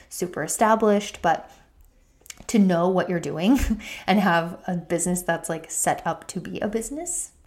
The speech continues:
is very, very helpful. Um, during this intensive, we do a full business audit and assessment conducted by me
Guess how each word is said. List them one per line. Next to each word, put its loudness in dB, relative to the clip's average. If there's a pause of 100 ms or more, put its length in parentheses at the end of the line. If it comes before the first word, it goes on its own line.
(180)
is -6
very, -10
very -12
helpful. -8 (440)
Um, 2 (200)
during 4
this 0
intensive, -2
we 0
do -4
a -6
full 2
business -2
audit 0
and -10
assessment -4 (460)
conducted -4
by -6
me -6